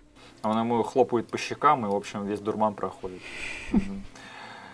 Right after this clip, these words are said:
Speaker 1: А, но этот С Р Ушник говорит, что, типа, «Извини, но Кори мы, типа, уже не спасем, ей, видимо, придется сдохнуть». <laughs>
Speaker 2: Причем он очень интересно, как бы. Я просто думал, как, э, Шон понял,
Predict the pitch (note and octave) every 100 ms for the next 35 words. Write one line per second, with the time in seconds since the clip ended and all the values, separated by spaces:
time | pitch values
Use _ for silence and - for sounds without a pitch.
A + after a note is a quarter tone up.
0 | - - G#2 G#2 G#2 - A2 C#3+ B2+ A#2+
1 | A#2 - C3 D#3 - G#2 G2+ A2+ A2+ -
2 | G2+ F#2+ - G2 G2 G2 G2 B2+ F#3 G#3
3 | C3+ B2 D3+ C3+ A#2 A2 A2+ A#2+ A2+ A2
4 | - B2 - D#3+ C3+ A2+ C#3+ D3+ B2 -
5 | A#2+ A#2+ A2 A2 A#2 - - - - C#3
6 | C3 D#3 C#3+ C#3+ C#3+ - C3 - C#3+ D#3+
7 | B2+ G#2+ A2 G#2 G2+ A2+ C3+ C#3+ C3+ C3+
8 | E3+ C3+ G2+ - - - - E3+ A#3+ -
9 | A#2+ A2+ G#2 G2+ G#2 - D3 F3+ E3 -
10 | - C#3+ D#3+ A#2+ F#2